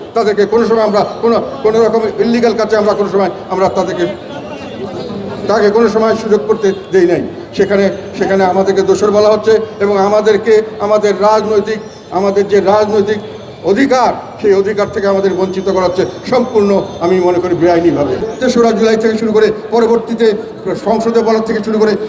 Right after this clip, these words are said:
পরবর্তীতে প্রতিটি স্তরে, প্রতিটি দিন, বিভিন্ন সময় আমি বিভিন্ন জায়গায় মিটিং, মিছিল, সব সংবাদপত্রে সাক্ষাৎকারের মাধ্যমে এই আন্দোলনকে সমর্থন করেছি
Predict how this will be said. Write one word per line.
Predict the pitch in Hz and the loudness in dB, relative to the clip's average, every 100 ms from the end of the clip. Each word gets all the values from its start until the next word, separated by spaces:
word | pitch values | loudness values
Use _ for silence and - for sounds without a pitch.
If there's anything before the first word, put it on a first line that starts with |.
| - | -2
পরবর্তীতে | 220 220 233 - 233 233 220 - | 0 2 2 0 0 2 0 -2
প্রতিটি | 277 277 277 277 262 | -2 2 2 4 2
স্তরে, | 233 - 277 240 180 - - - | 0 0 2 2 0 -4 -10 -6
প্রতিটি | 269 269 262 | -2 0 -2
দিন, | 247 302 302 - - - | -2 0 0 0 -4 -4
বিভিন্ন | 233 269 254 | 0 2 2
সময় | 233 240 196 - - | 0 0 0 -2 -6
আমি | 196 220 | -2 -2
বিভিন্ন | 202 233 269 262 | 0 0 2 2
জায়গায় | 240 226 220 | 4 2 0
মিটিং, | 240 233 | -2 -2
মিছিল, | 214 190 269 240 - - - - | -2 -2 -2 -2 -4 -8 -12 -8
সব | 208 190 - - | -6 -6 -8 -6
সংবাদপত্রে | 208 233 240 233 233 226 | -2 0 0 0 -2 -2
সাক্ষাৎকারের | 233 233 233 233 240 233 | -2 -2 -2 0 2 2
মাধ্যমে | 233 233 226 190 - | 2 2 2 0 -2
এই | 202 208 - - | -2 0 -2 -6
আন্দোলনকে | - 180 202 202 196 190 | -2 0 2 0 0 -2
সমর্থন | - 208 202 202 | -2 -2 -2 -2
করেছি | 190 175 151 | -2 0 -2